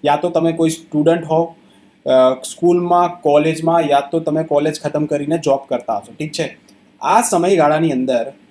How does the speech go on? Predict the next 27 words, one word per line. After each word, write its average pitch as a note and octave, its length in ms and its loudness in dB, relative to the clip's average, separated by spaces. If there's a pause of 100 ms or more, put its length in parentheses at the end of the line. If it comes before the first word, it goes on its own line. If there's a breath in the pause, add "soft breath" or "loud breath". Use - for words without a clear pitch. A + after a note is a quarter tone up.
(340)
મેં G3+ 180 0
તમને A3 240 0
એક A3+ 120 -2
સલાહ C#3+ 320 0
આપીશ, - 540 -12
કેમ D#3+ 140 -4
કે F3 80 -4
હું E3 180 -2
તમારાથી D#3 440 0
થોડો D3+ 260 -6
મોટો C#3 320 -4
છું, D3+ 140 -16 (240)
મારી C3+ 180 -6
ઉંમર C3+ 300 -4
થર્ટી - 400 -10
પ્લસ C#3+ 340 -6
થઈ D#3+ 100 -2
ગઈ C#3+ 160 -2
છે, E3+ 120 -12
but E3 180 -12
કહેવાનો D#3+ 400 -2
મતલબ D#3+ 360 -2
એ D#3+ 140 -4
છે D3 140 -8 (560 soft breath)
કે A3 320 -4 (400)
જે A#3 520 0 (340)
ભૂલ G3 200 -2